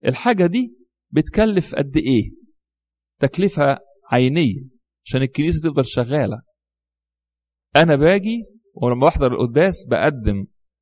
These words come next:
فأنا مشترك في إن الكنيسة دي تبقى حية وشغالة وس-، وموجودة وبتخدم. وجاي أقدم أيضا ساعات العبادة. القداس من الساعة سبعة ونص للساعة عشرة ونص.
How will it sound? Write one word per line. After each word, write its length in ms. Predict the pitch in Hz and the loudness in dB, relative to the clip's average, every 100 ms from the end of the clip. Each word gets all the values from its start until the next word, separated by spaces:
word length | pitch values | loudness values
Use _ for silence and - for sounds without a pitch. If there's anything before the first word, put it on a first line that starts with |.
| _ - | _ -2
فأنا 440 | 113 151 165 160 160 113 | 2 2 2 -2 -4 -6
مشترك 440 | 123 - 180 170 - | -4 0 4 4 2
في 120 | 127 | -2
إن 100 | 131 | -2
الكنيسة 420 | 123 139 156 143 | -2 -2 0 0
دي 100 | 156 | 0
تبقى 340 | 156 - - | 0 -2 -2
حية 500 | - - 156 135 113 | -4 -2 -2 0 0
وشغالة 840 | 110 107 - 127 113 120 151 175 190 | -2 -6 -4 0 2 2 2 2 0
وس-، 300 | - 139 - _ - | -2 -10 -12 _ -6
وموجودة 520 | 131 131 127 196 190 | 0 4 4 4 4
وبتخدم. 340 | 147 147 - - - _ _ _ _ _ _ _ _ _ _ _ _ _ - | 4 2 2 -4 -16 _ _ _ _ _ _ _ _ _ _ _ _ _ 2
وجاي 300 | 165 247 233 | 6 6 6
أقدم 380 | 240 214 208 208 | 2 2 0 2
أيضا 300 | 214 196 185 | 0 0 -2
ساعات 540 | - 151 147 175 151 - _ - - | 2 4 4 4 2 -2 _ -20 -6
العبادة. 500 | 123 120 120 113 95 95 - _ _ _ - | -2 0 2 2 0 -8 -16 _ _ _ -4
القداس 580 | 123 123 117 147 160 131 | 0 0 2 2 2 -2
من 80 | 120 | -6
الساعة 380 | 113 147 131 | -2 0 0
سبعة 380 | 117 143 131 117 | 0 -2 0 0
ونص 300 | 123 156 - | 0 -4 -4
للساعة 400 | 110 - 131 120 | -8 -4 -2 0
عشرة 240 | 120 - 107 | -2 -4 -6
ونص. 420 | 107 104 - | -4 -8 -10